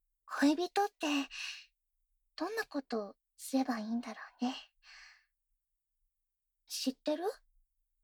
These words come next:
そっか。君も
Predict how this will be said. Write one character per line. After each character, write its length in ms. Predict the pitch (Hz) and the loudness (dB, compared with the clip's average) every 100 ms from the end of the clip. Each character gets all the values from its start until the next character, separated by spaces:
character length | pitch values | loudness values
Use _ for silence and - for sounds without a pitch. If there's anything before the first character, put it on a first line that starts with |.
| _ _ _ _ _ _ _ _ _ _ _ _ _ _ _ _ _ _ _ | _ _ _ _ _ _ _ _ _ _ _ _ _ _ _ _ _ _ _
そ 260 | - - 440 | -6 0 0
っ 40 | - | 0
か。 360 | - 370 160 - - - - - _ _ _ _ | 0 2 2 -2 -16 -18 -18 -20 _ _ _ _
君 320 | - - 302 320 | -12 2 4 6
も 360 | 349 349 339 | 4 2 0